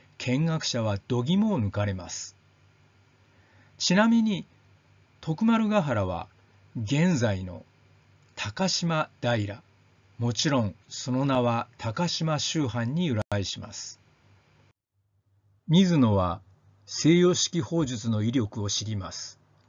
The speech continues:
そして、西洋式砲術は解剖改革に必要と判断し、秋帆に対し、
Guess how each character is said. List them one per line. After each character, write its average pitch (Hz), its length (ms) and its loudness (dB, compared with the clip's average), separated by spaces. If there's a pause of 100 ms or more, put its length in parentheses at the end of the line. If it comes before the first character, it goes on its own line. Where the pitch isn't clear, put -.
(440)
そ 135 200 -6
し - 140 -2
て、 120 300 0 (760)
西 165 380 0
洋 175 200 4
式 - 260 -2
砲 160 260 0
術 117 260 -6
は 104 300 -4 (960)
解 170 320 0
剖 165 440 2
改 147 260 -2
革 113 300 -4
に 98 120 -2
必 - 340 -6
要 143 260 2 (260)
と 180 120 0
判 151 300 -2
断 98 220 0
し、 - 320 -10 (560)
秋 180 320 2
帆 110 280 0
に 104 140 -2
対 113 260 -2
し、 - 300 -10